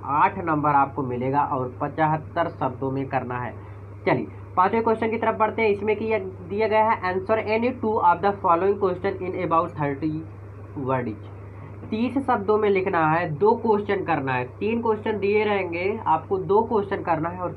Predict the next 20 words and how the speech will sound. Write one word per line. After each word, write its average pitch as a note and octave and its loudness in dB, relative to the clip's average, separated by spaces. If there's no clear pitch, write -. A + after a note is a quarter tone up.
तीस G3+ -2
शब्दों C#3 -4
में, A#2 -8
ठीक। C#4 0
अब F#3 4
देखिए E3+ -2
सी G#3 -2
है, G#3 0
तीन G3 2
question F#3+ 0
है, G3+ -2
दो F3+ -2
question D#3+ -4
करने B2+ -4
हैं, B2 -6
तो D#3+ 2
आठ D#3 4
नंबर C3 -2
आपको B2 -2
मिलेगा। F3+ 0